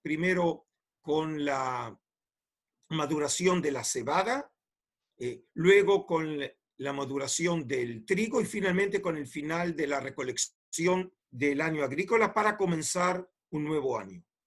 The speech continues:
Y en este sentido, parecería ser que no hay ninguna diferencia entre la festividad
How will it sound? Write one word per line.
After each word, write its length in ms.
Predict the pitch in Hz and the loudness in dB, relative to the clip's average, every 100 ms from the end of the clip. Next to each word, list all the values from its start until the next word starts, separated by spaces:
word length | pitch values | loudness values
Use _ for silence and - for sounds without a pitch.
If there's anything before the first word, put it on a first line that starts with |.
| _ _ _ _ _ - | _ _ _ _ _ -2
Y 100 | 175 | 2
en 80 | |
este 160 | 214 220 | 2 2
sentido, 600 | - 214 - 254 226 233 | 0 0 -2 0 4 4
parecería 460 | 226 160 - 170 190 | 4 -2 0 2 2
ser 320 | 196 196 190 | 2 -2 -2
que 420 | 185 170 175 180 - - | 0 2 2 0 -8 -2
no 120 | 175 | 2
hay 80 | 185 | 2
ninguna 340 | 180 190 202 | 2 2 2
diferencia 840 | 180 196 214 220 214 190 202 208 - | 0 2 4 4 0 0 0 -4 -4
entre 680 | 180 185 185 190 196 202 - _ - | 0 0 0 2 2 2 -6 _ -20
la 140 | - 147 | -8 -6
festividad 800 | - 131 - 139 147 165 185 | -4 -6 -6 -4 -2 0 0